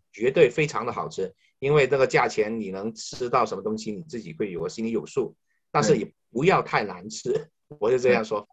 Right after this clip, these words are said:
Speaker 2: 对。
Speaker 1: 对吧？我去到每个地方吃你的拉肠，
Speaker 2: 对。
Speaker 1: 吃你的粥，哎，都是这样的味道。那其实不论是中国人还是北，呃，就是这边北美的人，其实心里都一样。就我去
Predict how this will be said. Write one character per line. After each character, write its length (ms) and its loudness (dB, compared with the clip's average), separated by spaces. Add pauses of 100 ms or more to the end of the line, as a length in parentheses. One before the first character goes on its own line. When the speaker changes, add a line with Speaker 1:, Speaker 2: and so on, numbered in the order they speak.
Speaker 2:
对。 40 0
Speaker 1:
对 40 0
吧？ 160 -2 (240)
我 80 4
去 100 2
到 100 8
每 120 2
个 80 8
地 120 0
方 200 0
吃 140 -8
你 100 -6
的 100 2
拉 160 4
肠， 320 -2
Speaker 2:
对。 80 -14 (220)
Speaker 1:
吃 160 0
你 100 -2
的 140 4
粥， 440 4 (340)
哎， 140 0 (280)
都 120 0
是 120 -2
这 100 0
样 240 4
的 80 2
味 140 6
道。 260 2 (140)
那 360 2 (300)
其 180 -6
实 300 2 (460)
不 120 -2
论 220 4
是 140 -2
中 180 2
国 160 4
人 100 2
还 160 -2
是 540 2
北， 340 -2
呃， 80 2
就 120 2
是 440 6 (160)
这 120 4
边 440 0 (220)
北 140 2
美 160 4
的 100 0
人， 220 -4
其 120 -12
实 160 -2 (140)
心 220 -4
里 80 -8
都 180 4
一 120 -10
样。 140 -2 (400)
就 80 2
我 180 -2
去 400 0